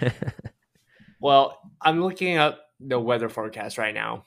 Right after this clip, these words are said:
Speaker 2: It's gonna rain on Thursday. It's gonna be clear Friday, but then it's gonna rain the most on Saturday, which is the day that we're going to attend.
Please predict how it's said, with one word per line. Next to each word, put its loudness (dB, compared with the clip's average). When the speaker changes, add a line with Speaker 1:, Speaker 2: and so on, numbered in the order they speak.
Speaker 2:
It's -12
gonna 2
rain 0
on -6
Thursday. -4
It's -16
gonna -4
be -4
clear -4
Friday, -6
but -8
then 0
it's -6
gonna -2
rain -6
the -10
most -2
on -10
Saturday, 0
which -10
is -10
the -10
day -4
that -2
we're -10
going -8
to -12
attend. -4